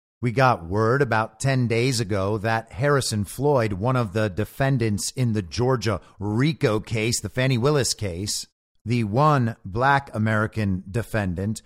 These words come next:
who was held in that Fulton County prison, well, his defense is going to be on the basis that Trump wasn't lying about election fraud. They were all pursuing what they knew to be true,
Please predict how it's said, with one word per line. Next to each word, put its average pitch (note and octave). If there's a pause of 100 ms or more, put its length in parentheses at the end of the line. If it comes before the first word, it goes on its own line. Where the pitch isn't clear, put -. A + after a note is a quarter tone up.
(140)
who B2+
was A2+
held C3+
in B2+
that A2
Fulton A#2
County A#2
prison, F#2 (500)
well, B2
his D#3+
defense A#2
is A2+
going C3+
to A#2
be C3+
on A#2+
the G2
basis A2 (360)
that A#2+
Trump D#3 (220)
wasn't C#3+
lying A#2 (140)
about D3
election D#3+
fraud. E2 (280)
They B2+
were F3
all D#3
pursuing C#3 (300)
what A2+
they C3+
knew B2
to G#2
be A#2
true, A#2